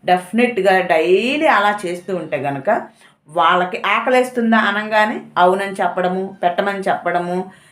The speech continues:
తింటానని చెప్పడము అలా కూడా అంటూ ఉంటారు. కొంతమంది పిల్లలకి హియరింగ్ ప్రాబ్లం ఉండి వినిపించక మాట్లాడలేరు, అది వేరు. కొంతమంది పిల్లలకి వినిపించినా మాట్లాడరు, ఎందుకంటే అసలు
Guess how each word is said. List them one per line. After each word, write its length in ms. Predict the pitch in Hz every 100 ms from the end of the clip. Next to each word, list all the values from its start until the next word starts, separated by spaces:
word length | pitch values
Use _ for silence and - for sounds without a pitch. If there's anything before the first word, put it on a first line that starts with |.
| _
తింటానని 440 | 208 208 220 220 214
చెప్పడము 760 | 214 180 - 180 185 185 180 -
అలా 300 | 170 190 202
కూడా 560 | 196 185 165 165 277 196
అంటూ 400 | 185 180 180 247
ఉంటారు. 840 | 208 156 143 151 139 160 165 - - _ -
కొంతమంది 460 | 214 214 208 233
పిల్లలకి 840 | 269 262 262 262 233 220 226 226 226 - -
హియరింగ్ 380 | 233 254 285 285
ప్రాబ్లం 480 | 277 254 240 254 226
ఉండి 400 | 220 233 180 208
వినిపించక 640 | 208 214 226 269 262 285
మాట్లాడలేరు, 840 | 302 226 220 226 269 240 165 135 117
అది 240 | 156 180 233
వేరు. 360 | 214 208 175 - - _
కొంతమంది 440 | - 190 202 208 262
పిల్లలకి 300 | 269 269 269
వినిపించినా 880 | - 160 214 226 294 294 294 285 330
మాట్లాడరు, 800 | 302 277 285 320 320 254 135 - - _ -
ఎందుకంటే 580 | 180 214 277 285 294 392
అసలు 520 | 381 208 214 240